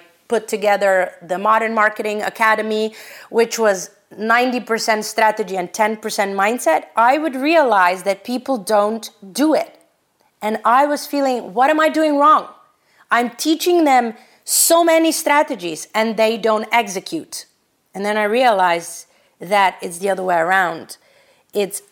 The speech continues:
mindset and self-love, ninety percent. And when you have that, the ten percent that you do are, are worthy of hundred percent, you know, because you are so fast, you are so decisive, you know exactly what you want to do,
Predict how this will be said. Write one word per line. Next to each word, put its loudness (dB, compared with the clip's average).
mindset 0
and -8
self-love, 0
ninety 0
percent. -4
And -2
when 0
you 0
have 0
that, 2
the -6
ten 2
percent 0
that 0
you -6
do 0
are, 4
are 2
worthy 2
of 2
hundred 2
percent, -4
you -2
know, 4
because -2
you 0
are 0
so 2
fast, 0
you 0
are 4
so 2
decisive, 0
you 0
know 4
exactly 0
what 2
you -4
want -2
to -10
do, 0